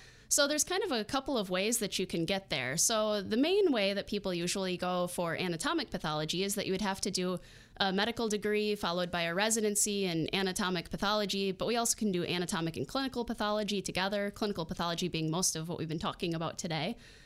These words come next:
And then after doing that, most of us that go into laboratory medicine would go on to do a fellowship in some specific area of laboratory medicine. So for example, molecular genetic pathology was my fellowship. But at the same time, we have these awesome colleagues who have P H Ds rather than M Ds that we get to work with in laboratory medicine.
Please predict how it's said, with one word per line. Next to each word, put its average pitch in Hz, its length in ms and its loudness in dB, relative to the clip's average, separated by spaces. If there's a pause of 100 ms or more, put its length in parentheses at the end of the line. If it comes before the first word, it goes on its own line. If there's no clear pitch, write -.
(180)
And 240 120 4
then 262 200 2
after 262 280 0
doing 214 300 2
that, 233 380 0
most 269 240 2
of 262 60 -2
us 226 100 2
that 180 140 -4
go 196 100 0
into 180 140 -2
laboratory 175 520 -2
medicine 185 560 0 (360)
would 202 120 2
go 202 160 2
on 190 260 2
to 202 100 -2
do 175 500 0
a 175 180 0
fellowship 185 600 0
in 180 80 2
some 175 240 2
specific 190 560 2
area 185 340 0
of 175 100 -4
laboratory 165 480 -2
medicine. 170 500 0
So 180 160 0
for 180 120 -4
example, 170 400 -2
molecular 170 460 -2
genetic 165 380 -2
pathology 202 540 0
was 160 160 0
my 254 140 -2
fellowship. 151 560 -4 (520)
But 269 100 2
at 262 60 -8
the 294 80 2
same 523 320 2
time, 202 260 2
we 233 120 2
have 254 140 0
these 269 240 0
awesome 269 360 2
colleagues 208 500 0
who 220 100 0
have 202 200 0
P 349 180 2
H 226 180 0
Ds 180 320 0
rather 180 240 0
than 196 140 2
M 330 220 4
Ds 175 240 0
that - 100 -2
we 190 80 0
get 190 160 -2
to - 80 -2
work 160 220 -4
with 175 160 -4
in 185 80 0
laboratory 170 480 -2
medicine. 151 520 -2